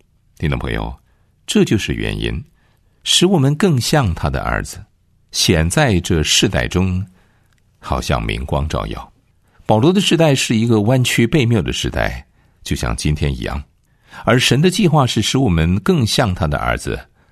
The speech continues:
圣经重复地强调他的心意。坦白说，很多信徒需要慢慢成长。如果你跟我一下子就突然变得完全，别人看着我们可能会感到挫折。他们会说：“哇，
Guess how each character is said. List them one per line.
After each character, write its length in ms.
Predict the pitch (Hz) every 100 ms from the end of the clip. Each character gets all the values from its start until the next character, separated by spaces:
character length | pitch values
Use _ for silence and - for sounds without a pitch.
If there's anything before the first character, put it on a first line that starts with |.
| _ _ -
圣 220 | - 80
经 260 | 73 73 78
重 280 | - 73 95
复 180 | -
地 100 | 80
强 300 | 67 - 58
调 180 | - 53
他 140 | - 53
的 80 | 55
心 200 | - 55
意。 180 | 52 - _ _ _ _ _ -
坦 100 | 107
白 100 | 120
说， 300 | 160 156 151
很 160 | 104
多 100 | 98
信 200 | 107 117
徒 240 | - 82 90
需 160 | -
要 160 | 82 73
慢 180 | 92 87
慢 160 | 73
成 220 | 69 71
长。 240 | 85 50 - - _ _ - - -
如 160 | 123
果 120 | 185
你 140 | 165 95
跟 160 | 131
我 220 | 135 73 64
一 160 | 90
下 220 | 135 202
子 140 | 131 -
就 140 | 85
突 220 | - - 175
然 180 | 143
变 140 | 135 131
得 80 | 87
完 180 | 64 85
全， 360 | - 57 78 - _ _ _ _ -
别 140 | 120
人 220 | 90 107
看 180 | 110 -
着 80 | 117
我 120 | 82
们 280 | 58 60 101
可 140 | - 60
能 440 | 62 80 139 147 151 - - - -
会 100 | -
感 160 | 147 60
到 100 | -
挫 260 | - 151
折。 260 | - - - _ _ _ _ -
他 80 | 76
们 100 | 76
会 100 | 73
说 380 | 82 78 82 - - - _ -
：“哇， 260 | 69 53